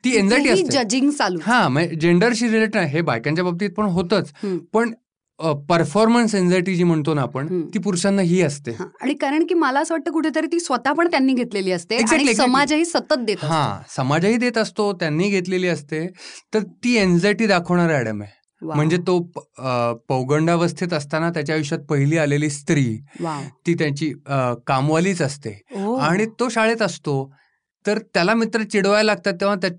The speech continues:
Speaker 1: त्याच्या लक्षात येतं की, "अरे, आपण हिच्याबरोबर जर, अम, काही केलंय,
Speaker 2: हम्म.
Speaker 1: बेड शेअर केलाय,
Speaker 2: हम्म.
Speaker 1: तर आता आपली जबाबदारी तिच्याशी लग्न करण्याची. ती खूप
Speaker 2: ओ,
Speaker 1: वयाने मोठी आहे.
Speaker 2: so sweet.
Speaker 1: ती वयाने मोठी आहे. तिचं,
Speaker 2: निरागसपणे.
Speaker 1: हा,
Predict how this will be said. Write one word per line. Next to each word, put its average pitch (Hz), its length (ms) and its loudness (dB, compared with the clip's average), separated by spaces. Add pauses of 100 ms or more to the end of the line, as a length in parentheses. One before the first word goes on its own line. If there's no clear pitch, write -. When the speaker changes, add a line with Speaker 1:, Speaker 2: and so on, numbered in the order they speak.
(160)
Speaker 1:
त्याच्या 175 220 0
लक्षात 214 380 0
येतं 165 360 -2 (180)
की, - 180 -8
"अरे, 123 300 -4 (380)
आपण 180 300 -4
हिच्याबरोबर 190 640 -2
जर, 196 260 -4
अम, 175 480 -4 (120)
काही 160 240 -2
केलंय, 135 580 0
Speaker 2:
हम्म. 170 360 -4
Speaker 1:
बेड 165 220 2
शेअर 151 260 -2
केलाय, 127 440 -2
Speaker 2:
हम्म. 185 320 -6 (100)
Speaker 1:
तर 196 80 2 (120)
आता 123 240 -2
आपली 196 280 0
जबाबदारी 196 480 2
तिच्याशी 208 380 2
लग्न 185 220 4
करण्याची. 131 440 0 (160)
ती 214 60 2
खूप 214 160 0
Speaker 2:
ओ, 247 100 4
Speaker 1:
वयाने 254 220 4
मोठी 247 340 2
आहे. 180 80 4
Speaker 2:
so 403 60 0
sweet. 415 840 -4 (100)
Speaker 1:
ती 220 60 0
वयाने 208 340 2
मोठी 233 300 0
आहे. 247 80 2
तिचं, - 120 4
Speaker 2:
निरागसपणे. 285 800 0
Speaker 1:
हा, 262 240 2